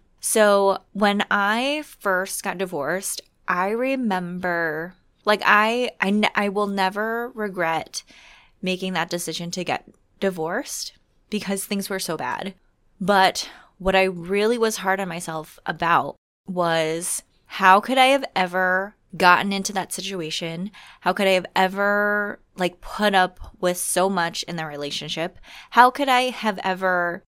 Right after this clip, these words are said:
basically just punishing myself for the choices that I had made? And I think at that time, I was, <laughs> I was go-, obviously going through a lot,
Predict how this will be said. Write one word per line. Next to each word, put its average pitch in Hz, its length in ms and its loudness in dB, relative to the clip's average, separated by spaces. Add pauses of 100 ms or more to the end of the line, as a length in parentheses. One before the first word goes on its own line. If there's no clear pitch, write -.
(180)
basically 349 420 0
just 262 220 -2
punishing 196 500 0
myself 247 480 0
for 180 640 0
the 180 180 -2
choices 180 480 -2
that 175 120 0
I 165 100 0
had 160 180 -2
made? 165 520 -6 (220)
And 185 680 0 (180)
I 208 120 0
think 247 640 -2 (280)
at 214 160 2
that 226 180 4
time, 202 720 -2 (400)
I 190 600 2 (480)
was, 185 300 0
<laughs> 220 220 6
I 180 100 -2
was 190 160 -4
go-, 247 180 2
obviously 247 340 -2
going 190 320 0
through 214 160 -2
a - 20 0
lot, 156 420 0